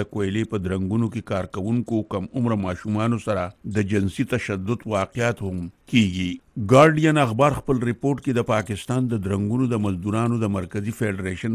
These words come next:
په حواله لیکي چې پاکستان کې د کویلې په درنګونو کې هر کال سلو نه تر دوه سوه پورې مزدوران مري، خو د ډیرو حادثو خبرونه نه خوريږي. ډیر مزدوران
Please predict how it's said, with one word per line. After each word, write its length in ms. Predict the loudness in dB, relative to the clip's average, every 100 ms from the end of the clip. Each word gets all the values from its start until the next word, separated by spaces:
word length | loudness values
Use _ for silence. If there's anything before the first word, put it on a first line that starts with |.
| -4
په 100 | -2
حواله 360 | 0 0 0 -2
لیکي 320 | -2 -2 0
چې 220 | 0 -2 -4
پاکستان 580 | -6 -8 -8 -4 -2 -2
کې 160 | -4 -6
د 100 | -6
کویلې 380 | -6 -2 -2 -2
په 80 | -4
درنګونو 420 | -4 -4 -2 -2 -2
کې 240 | -6 -6
هر 120 | -6 -6 -2
کال 260 | 0 -2 -4 -12 -16
سلو 260 | 2 4 4 2
نه 80 | 0 -2
تر 120 | -6 -2
دوه 160 | -2 0
سوه 200 | 0 -2 0
پورې 260 | 0 0 0
مزدوران 520 | -2 -4 -4 -4 -4 -2 -2
مري، 140 | -2 -4 -10 -6
خو 120 | -2
د 100 | 2 4
ډیرو 200 | 4 4 2
حادثو 420 | 0 -2 -2 -4 -2
خبرونه 420 | -4 0 0 0 -4 0 0
نه 100 | 0
خوريږي. 500 | -2 -2 -2 -4 -6 -6 _ 4 6
ډیر 180 | 8 6
مزدوران 500 | 2 2 4 4 4